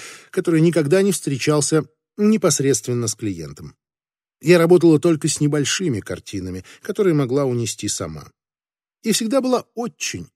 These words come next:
очень осторожна. Если меня что-то настораживало, я предпочитала вернуть деньги и оставить вещь у себя. Одним из главных условий было не выставлять картину в течение двух лет.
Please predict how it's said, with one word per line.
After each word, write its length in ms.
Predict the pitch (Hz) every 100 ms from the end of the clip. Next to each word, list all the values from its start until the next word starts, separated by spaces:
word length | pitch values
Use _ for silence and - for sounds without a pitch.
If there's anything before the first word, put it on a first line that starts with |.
| _ - - _ -
очень 540 | 233 233 - 175 156
осторожна. 640 | 120 - 104 87 80 - _ _ _ _ _ _ _
Если 260 | 143 180 170
меня 180 | 165 151
что-то 300 | - 160 151
настораживало, 840 | 147 - 147 180 185 123 120 117
я 220 | 110 175
предпочитала 640 | 202 202 185 - 190 202 190
вернуть 460 | 180 180 190 147
деньги 380 | 120 202 226 220
и 80 | 202
оставить 500 | 165 - 156 143 98
вещь 300 | 101 120 -
у 60 | -
себя. 520 | - 87 76 - 110 - _ _ _ _ _ _ _
Одним 300 | - 135 165
из 100 | 165
главных 400 | 127 165 160 156
условий 400 | 139 - 156 214
было 240 | 240 240 233
не 140 | 226
выставлять 500 | 214 - 180 175 170
картину 460 | - 156 - 196 185
в 60 | -
течение 500 | 135 - 165 147 131
двух 380 | 104 131 139
лет. 360 | 98 101 92 -